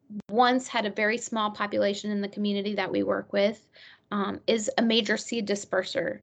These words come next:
So when they, they are eating mainly fruit, like, ninety-five percent of their diet is fruit. So when they eat those fruits, they swallow the seeds whole.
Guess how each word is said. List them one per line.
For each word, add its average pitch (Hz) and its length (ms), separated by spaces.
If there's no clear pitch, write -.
So - 260
when 240 260
they, 247 460
they 262 240
are 277 140
eating 254 380
mainly 226 340
fruit, - 460
like, 202 200
ninety-five 220 1080
percent 202 580
of 196 120
their 196 120
diet 190 460
is 196 380
fruit. - 520
So - 160
when 247 120
they 277 120
eat 294 260
those 247 200
fruits, 277 400
they 226 160
swallow 233 540
the 214 140
seeds 220 360
whole. 208 640